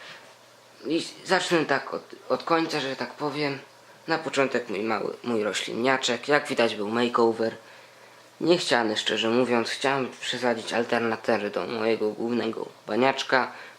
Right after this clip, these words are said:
bo tam już sobie nie dawała rady. Słońce już prawie nie świeci. Jesień się, jesień już się zaczęła. No i dopiero z tego wyrwałem stamtąd alternaterę, ale zrobiło się takie szambo, że do, po trzech dniach się woda dopiero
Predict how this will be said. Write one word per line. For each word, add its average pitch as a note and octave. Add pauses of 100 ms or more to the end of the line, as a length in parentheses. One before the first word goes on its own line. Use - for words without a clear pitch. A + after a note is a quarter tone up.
bo B2+
tam B2
już A2+
sobie A2+
nie A2+
dawała G#2
rady. A#2+
Słońce A2+
już -
prawie -
nie -
świeci. B2 (1000)
Jesień A2
się, - (160)
jesień A2+ (380)
już G#2+
się -
zaczęła. A#2 (1160)
No -
i F#3+
dopiero F#3+
z -
tego E3
wyrwałem C3+
stamtąd A2
alternaterę, A2
ale B2
zrobiło A#2
się A#2
takie A#2+
szambo, A#2
że A2
do, -
po -
trzech A2+
dniach A2
się A2+
woda A2
dopiero G#2+